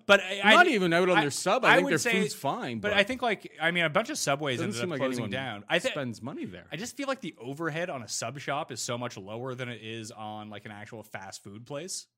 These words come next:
Speaker 1: Like, just think about all the equipment that's in the back of a Burger King or McDonald's or Wendy's
Speaker 2: But
Speaker 1: ver-,
Speaker 2: also
Speaker 1: versus a Quiznos or a Monsieur Sub, which I'm big on,
Speaker 2: This
Speaker 1: or Subway.
Speaker 2: This Quiznos is right across the street from a Subway.
Speaker 1: No, not great.
Speaker 2: Uh,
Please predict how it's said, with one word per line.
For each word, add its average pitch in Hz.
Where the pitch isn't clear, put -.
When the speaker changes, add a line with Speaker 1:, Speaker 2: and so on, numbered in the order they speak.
Speaker 1:
Like, 113
just -
think 262
about 240
all 185
the 156
equipment 101
that's 110
in 131
the 117
back 120
of 117
a 113
Burger 104
King 101
or -
McDonald's 98
or 110
Wendy's 104
Speaker 2:
But -
Speaker 1:
ver-, 190
Speaker 2:
also 180
Speaker 1:
versus 151
a 127
Quiznos 117
or 107
a 143
Monsieur 131
Sub, 120
which 127
I'm 113
big 113
on, 82
Speaker 2:
This 143
Speaker 1:
or 147
Subway. 113
Speaker 2:
This 175
Quiznos 202
is 143
right 180
across 170
the -
street 180
from 147
a 143
Subway. 208
Speaker 1:
No, 131
not 151
great. 85
Speaker 2:
Uh, 185